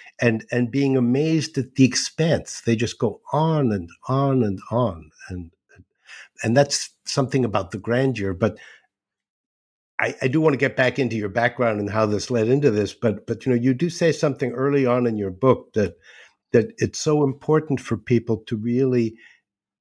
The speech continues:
get directly involved with the landscape and feel,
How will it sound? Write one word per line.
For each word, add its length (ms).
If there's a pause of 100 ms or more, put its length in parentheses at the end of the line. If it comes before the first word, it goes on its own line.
(160)
get 280
directly 640
involved 680
with 220
the 80
landscape 680
and 140
feel, 480